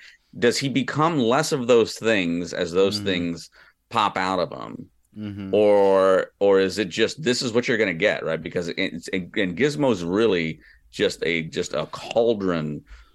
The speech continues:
Speaker 1: of insanity.
Speaker 2: Well, I, I'm, I like that you're doing this because this, of course, further brings out my theological critique. I mean, in God's generative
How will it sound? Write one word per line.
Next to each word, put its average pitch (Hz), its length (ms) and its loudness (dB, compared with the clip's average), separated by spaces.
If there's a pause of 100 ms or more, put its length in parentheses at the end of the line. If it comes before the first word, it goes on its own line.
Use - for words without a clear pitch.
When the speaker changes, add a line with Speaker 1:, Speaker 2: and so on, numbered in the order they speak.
Speaker 1:
of 78 400 -2
insanity. 80 880 -6 (460)
Speaker 2:
Well, 147 500 4
I, 151 240 4
I'm, 151 240 -2
I 131 220 -2
like 151 220 -2
that 147 120 -8
you're 127 160 -4
doing 104 260 -6
this 92 260 -12
because 101 440 -12
this, 98 180 -16
of - 160 -16
course, - 400 -12 (160)
further 101 600 -8 (120)
brings 107 380 -6
out 98 160 -6
my 87 220 -12
theological 92 640 -6
critique. 101 480 -10
I 95 60 -8
mean, 95 260 -6 (760)
in 175 280 2
God's 123 520 0
generative 104 680 -4